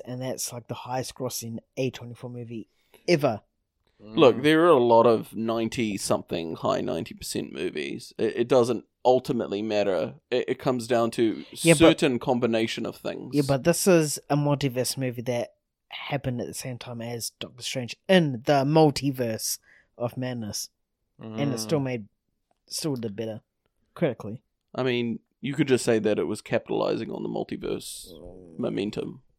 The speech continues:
Speaker 3: What about Top Gun Maverick?
Speaker 2: I think,
Speaker 3: That's,
Speaker 2: I think
Speaker 3: that's
Speaker 2: that's
Speaker 3: a
Speaker 2: a great example of a
Speaker 3: historic
Speaker 2: movie that's
Speaker 3: Yeah.
Speaker 2: good and done well for all the best reasons, because it's a movie that, it's a,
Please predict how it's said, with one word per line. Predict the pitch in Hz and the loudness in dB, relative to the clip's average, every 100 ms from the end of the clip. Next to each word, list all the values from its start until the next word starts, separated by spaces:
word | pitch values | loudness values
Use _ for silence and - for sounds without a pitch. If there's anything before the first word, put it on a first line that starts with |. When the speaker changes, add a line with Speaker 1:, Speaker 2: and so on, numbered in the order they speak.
| _ _ - - _ - | _ _ -20 -20 _ -4
Speaker 3:
What | 123 | -4
about | 120 | -4
Top | 127 113 | -8 -10
Gun | 107 | -10
Maverick? | 104 107 101 - - - - _ _ _ _ _ _ _ _ _ - - | -10 -10 -12 -14 -18 -18 -18 _ _ _ _ _ _ _ _ _ -4 2
Speaker 2:
I | |
think, | - 240 - | 6 6 6
Speaker 3:
That's, | - | 6
Speaker 2:
I | 196 | 6
think | 247 214 | 6 6
Speaker 3:
that's | 214 208 | 8 8
Speaker 2:
that's | 196 | 4
Speaker 3:
a | |
Speaker 2:
a | |
great | 185 190 180 | 6 8 6
example | 160 151 180 | 4 4 6
of | 131 | 8
a | 139 | 8
Speaker 3:
historic | 147 139 | 6 4
Speaker 2:
movie | 151 151 131 | 4 2 2
that's | 127 127 - - | 2 0 -2 -10
Speaker 3:
Yeah. | 104 104 | -8 4
Speaker 2:
good | 107 143 113 135 - _ _ _ | 6 8 6 0 -18 _ _ _
and | 139 127 | -4 0
done | 131 139 120 | 2 2 2
well | 127 131 110 | 0 0 -2
for | - | -4
all | 123 | -4
the | 123 | -2
best | 120 110 - | -2 -2 0
reasons, | 113 - - 117 - - - | -2 -2 -6 -12 -16 -14 -8
because | 117 - 127 117 107 - _ _ _ _ _ _ - | -6 -2 -2 -2 -8 -14 _ _ _ _ _ _ -2
it's | 131 - | 0 2
a | |
movie | 135 147 160 151 | 2 2 2 0
that, | 127 117 - _ _ _ _ _ _ _ _ _ 143 | 0 0 -4 _ _ _ _ _ _ _ _ _ -6
it's | - | -2
a, | 151 | -2